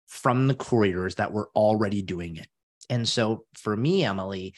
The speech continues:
feedback and focus groups is a part of every decision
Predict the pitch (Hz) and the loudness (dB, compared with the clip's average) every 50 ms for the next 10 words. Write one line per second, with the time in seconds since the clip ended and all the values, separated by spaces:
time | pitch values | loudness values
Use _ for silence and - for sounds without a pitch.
0 | - - _ _ - - - 127 156 202 95 80 - 87 76 76 76 78 - - | -20 -20 _ _ -16 -4 -2 0 0 0 0 0 0 0 0 -2 -6 -10 -12 -12
1 | - 95 92 - - - 98 117 - 147 147 - - 87 90 92 92 - - - | -10 -10 -10 -6 -4 -2 -2 0 0 -2 -2 -2 -2 0 0 0 0 -4 -8 -6
2 | - 107 98 101 - - - - 117 117 117 101 92 107 98 - - _ - 123 | -4 -4 -4 -4 -8 -10 -4 0 2 2 2 2 -2 -6 -8 -10 -6 _ 0 0
3 | 117 117 135 135 123 123 117 - - 113 107 113 113 107 95 | 2 2 2 2 2 2 0 0 -2 -2 -2 -2 -4 -4 -6